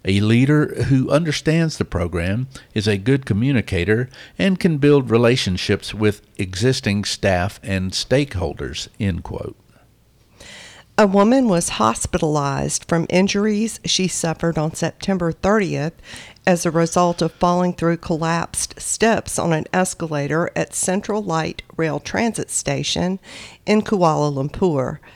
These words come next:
Speaker 2: various news outlets, including Yahoo News and the Edge Markets, report. The Land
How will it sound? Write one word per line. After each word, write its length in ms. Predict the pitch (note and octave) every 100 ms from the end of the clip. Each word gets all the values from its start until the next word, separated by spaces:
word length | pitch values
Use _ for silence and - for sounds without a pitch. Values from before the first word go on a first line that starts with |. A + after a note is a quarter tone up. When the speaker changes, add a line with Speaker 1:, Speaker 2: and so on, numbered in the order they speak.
| _ -
Speaker 2:
various 500 | D#3+ D3+ D3 D3 -
news 320 | F3+ F3+ - D3+
outlets, 580 | C#3 - F3 G3 -
including 600 | - D#3 - D3+ C#3+ C#3+
Yahoo 400 | D3 C#3+ D3+ D3+ C#3+
News 500 | D3 C#3+ C#3 D#3 -
and 160 | D3+ D3
the 120 | - -
Edge 320 | D3+ D3 -
Markets, 640 | D3+ E3 - C#3+ - -
report. 560 | - - D#3+ A2 - - - _ _ - - - - -
The 100 | -
Land 500 | D#3 D#3+ D#3+ D#3 D#3